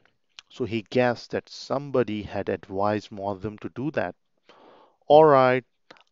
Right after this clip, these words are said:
I shall give you half the milk, and now stop beating the cow." "And you must also share in the feeding of the cow," said Muazzam, and Azam had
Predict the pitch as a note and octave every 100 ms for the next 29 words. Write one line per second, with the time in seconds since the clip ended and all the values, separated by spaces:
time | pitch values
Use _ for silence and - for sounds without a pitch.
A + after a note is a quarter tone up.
0 | _ A2 - A#2 F#2+ C3+ D3 A#2 C3 A#2
1 | - B2+ A#2+ B2+ - C3+ A#2 A2 - -
2 | _ - - _ - G#2 F#2 B2 C#3 G2+
3 | C3+ F#3+ _ _ _ _ - - C#3+ C#3
4 | - _ G#2+ G2 G#2 G#2 B2 - F3+ E3
5 | F#2+ - _ _ _ _ _ _ - -
6 | - - - _ _ _ C3 A2+ D3 F3
7 | E3 D#3+ - - C#3 D3 - C#3+ B2+ -
8 | B2+ A#2+ A#2 A2 G#2 - A2 G#2+ A#2 A2
9 | C3+ B2 G2+ E2+ - - - G#2 - G#2+
10 | G2+ F#2+ F#2 E2+ _ _ _ _ _ -
11 | A2 - A2 A#2+ A2+ C3+ B2+ A2+ - A#2+